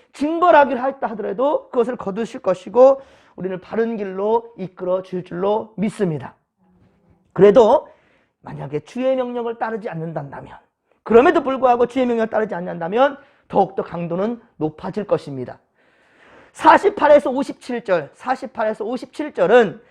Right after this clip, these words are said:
모든 것을 다 잃고 망하게 된다라는 예언이에요. 망하게 된다라는 거예요. 그런데 정말 안타깝게도요, 예, 이스라엘은 아수르에 의해서 멸망당했습니다.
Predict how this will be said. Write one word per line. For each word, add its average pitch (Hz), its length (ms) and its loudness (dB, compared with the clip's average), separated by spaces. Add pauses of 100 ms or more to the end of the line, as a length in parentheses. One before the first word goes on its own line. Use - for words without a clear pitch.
(320)
모든 370 400 4
것을 311 380 0
다 220 280 2
잃고 254 680 0
망하게 285 460 0
된다라는 269 520 2
예언이에요. 160 640 -2 (140)
망하게 240 420 0
된다라는 247 440 -4
거예요. 90 140 -10 (720)
그런데 330 220 4
정말 277 420 6 (140)
안타깝게도요, 233 960 -2 (200)
예, 233 320 4 (260)
이스라엘은 294 840 4 (160)
아수르에 294 840 -2
의해서 220 560 0
멸망당했습니다. 180 960 -6